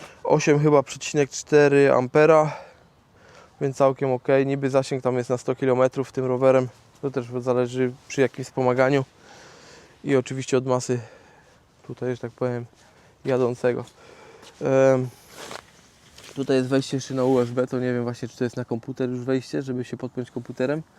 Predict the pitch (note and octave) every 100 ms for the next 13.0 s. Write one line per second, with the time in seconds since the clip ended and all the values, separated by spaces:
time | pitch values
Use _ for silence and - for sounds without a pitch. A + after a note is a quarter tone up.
0 | - - - - _ - C#3 C#3+ C#3 C#3
1 | C#3 C#3 C3 B2+ B2+ - - C#3 - B2
2 | B2 - E3 C#3+ D3 C3 _ - - -
3 | - C#3 C3 C3+ C3+ C3+ D3 C#3+ D3 C#3+
4 | B2+ - - _ - - - _ _ _
5 | _ _ _ - C#3+ B2+ D#3 E3+ D#3+ C#3+
6 | C#3 C3+ C#3+ C3 C3 C#3+ C3 C#3 C#3 -
7 | _ - C#3+ D#3 D#3+ D3+ D3+ C#3+ C#3 C#3
8 | C#3+ A#2+ B2+ C3+ - C3 C#3+ D#3 B2+ A#2+
9 | A#2 G#2+ A#2 A#2 A#2+ C3 A2+ - A2+ -
10 | - - - - - C#3+ D#3 C#3+ - D#3
11 | - D#3+ D#3 D3 D3+ D3 - C#3 D3+ D3+
12 | F3 - C#3+ C#3 C#3 D#3+ D#3 C#3+ D3